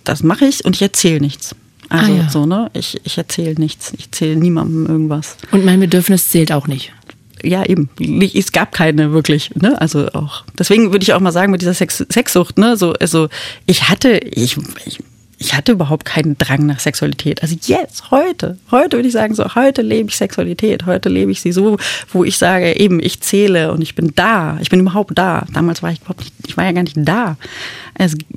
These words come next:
Speaker 1: es ging, es ging überhaupt nicht um mich. Also
Speaker 2: Mhm.
Speaker 1: so.
Speaker 2: Es ging nur darum, dass er glücklich ist und er zufriedengestellt ist und
Speaker 1: Ja,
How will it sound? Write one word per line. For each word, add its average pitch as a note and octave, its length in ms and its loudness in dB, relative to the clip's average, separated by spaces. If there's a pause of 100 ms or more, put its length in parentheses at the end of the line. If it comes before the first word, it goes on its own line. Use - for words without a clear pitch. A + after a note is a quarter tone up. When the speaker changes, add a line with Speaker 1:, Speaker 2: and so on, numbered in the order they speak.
Speaker 1:
es - 220 -4
ging, F#3+ 320 2 (260)
es - 100 -10
ging A3 260 6
überhaupt F#3 220 2
nicht F#3+ 120 2
um F3 120 6
mich. - 280 0 (180)
Also G3 160 6
Speaker 2:
Mhm. G#3+ 160 2
Speaker 1:
so. E3 120 2
Speaker 2:
Es D3 100 0
ging G#3+ 100 4
nur G#3+ 100 4
darum, G3 220 4
dass F3+ 220 0
er F#3+ 320 2
glücklich G3 420 2
ist G3+ 160 2
und F3+ 140 2
er F3 120 2
zufriedengestellt F3+ 800 2
ist - 260 -4
und D#3+ 500 0 (300)
Speaker 1:
Ja, D#3+ 240 -2